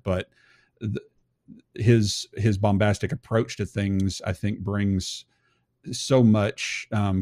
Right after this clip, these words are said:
controversy where controversy is not really needed. And a lot of people like that. I mean, people don't have to guess where he stands about things, that he just says it. Um, and so that's, that's kind of why Trump, I think, has become so popular, is that he's so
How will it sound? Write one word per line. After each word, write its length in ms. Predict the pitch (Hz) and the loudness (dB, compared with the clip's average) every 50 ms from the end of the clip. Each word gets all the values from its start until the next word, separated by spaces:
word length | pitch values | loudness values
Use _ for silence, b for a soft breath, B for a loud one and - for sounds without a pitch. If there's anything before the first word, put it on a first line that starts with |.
| - - | -4 -6
controversy 880 | - 117 120 107 - 113 104 104 101 92 - - 98 98 95 95 - _ - | -2 -2 0 0 0 0 0 0 0 0 -2 -2 -2 0 0 -2 -4 _ -8
where 320 | 104 104 104 98 98 92 | -8 -4 -2 0 -2 -2
controversy 520 | - - 110 104 - - 104 95 - - 95 | -2 -2 -4 -2 -2 -2 -2 -2 -2 -4 -6
is 100 | 87 - | -4 -4
not 200 | 101 101 - 95 | -4 -4 -2 -2
really 140 | 87 87 | -2 0
needed. 540 | 90 90 98 120 123 101 95 90 90 87 - - | 0 4 4 6 6 4 4 0 -4 -6 -6 -4
And 120 | 98 95 | -2 2
a 40 | 101 | 4
lot 100 | 131 160 | 4 4
of 40 | 131 | 4
people 220 | 131 113 104 98 | 4 2 2 2
like 260 | 87 95 107 104 - - | 0 0 -2 -2 -2 -4
that. 280 | 104 90 90 90 - - | -8 -6 -6 -8 -8 -6
I 60 | 98 | -6
mean, 260 | 98 95 92 92 87 - b b b b b b b | -4 -2 -2 -2 -4 -6 b b b b b b b
people 400 | 120 110 101 - 104 101 - - - 104 | -2 0 0 0 -2 -2 -4 -4 -4 -2
don't 240 | 110 107 113 - 110 | -2 -2 0 0 0
have 140 | 110 104 - | 0 0 0
to 80 | 101 | 0
guess 260 | 90 104 104 - - | 0 0 0 0 -2
where 120 | - 92 90 | -2 -2 0
he 100 | 98 95 | 0 0
stands 680 | - - - 107 110 110 101 92 92 92 90 - - - - | -2 -2 0 2 2 2 2 2 0 -2 -2 -4 -8 -6 -6
about 400 | 95 87 98 92 95 113 117 _ - - 110 | -4 -2 -2 -2 -2 -4 -8 _ -14 -12 -6
things, 240 | - 101 98 104 101 | -2 0 0 0 0
that 100 | 98 101 | 0 0
he 80 | 101 | 0
just 300 | 90 95 98 - - - | 0 -2 -4 -4 -8 -10
says 300 | - - 117 107 95 90 | -4 0 0 0 0 -2
it. 100 | 90 - _ b b b b b b b b - | -6 -10 _ b b b b b b b b -2
Um, 380 | 104 101 101 98 98 98 98 - | 0 2 2 4 2 2 0 0
and 160 | - 98 98 | -2 -2 0
so 80 | - 113 | 2 2
that's, 280 | 104 104 104 - - - | 2 2 0 -2 -6 -4
that's 200 | - 98 98 - | -2 -2 -2 -2
kind 200 | - 107 104 98 | -2 -2 -2 0
of 60 | 87 | 0
why 200 | 95 95 95 95 | 0 0 0 0
Trump, 320 | - - - 101 92 - | -2 -2 -4 -4 -2 -2
I 60 | 95 | -2
think, 180 | 90 - 95 87 | -2 -2 -4 -4
has 80 | 90 90 | -4 -4
become 320 | 107 87 - 107 98 90 | -6 -4 -2 -2 -2 -2
so 140 | - - 90 | -2 -4 -6
popular, 500 | - - 110 110 - 123 90 92 90 92 | -4 -2 -2 -2 -2 -2 -2 -2 0 -2
is 80 | 87 | -2
that 140 | - 95 95 | -2 -4 -2
he's 180 | 95 98 92 - | -2 -2 -2 -2
so 260 | - - 104 101 | -2 0 0 0